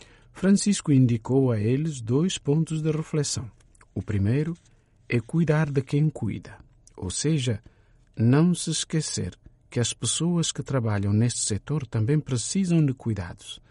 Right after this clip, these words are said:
já que devem enfrentar turnos extenuantes no meio das dores dos pacientes.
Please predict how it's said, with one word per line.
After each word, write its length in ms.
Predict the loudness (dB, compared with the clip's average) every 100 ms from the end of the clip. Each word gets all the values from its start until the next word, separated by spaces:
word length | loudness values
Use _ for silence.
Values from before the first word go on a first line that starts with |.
| _ _ _ _ -8
já 280 | -2 0 -2
que 120 | -2
devem 400 | 0 0 2 2
enfrentar 680 | 2 0 -2 -2 -2 -4 -6 -8
turnos 600 | -4 0 2 2 0 -6 _ _ -6
extenuantes 760 | -4 0 2 4 4 2 -2 -12 _ _ _ _ _ _ _ 2
no 120 | 6
meio 460 | 8 6 2 0 -6 _
das 220 | -2 -2
dores 580 | 0 0 2 -2 -6 -14 _ _ -8
dos 160 | -4 -2
pacientes. 760 | -2 -2 -4 -6 -8 -16 -20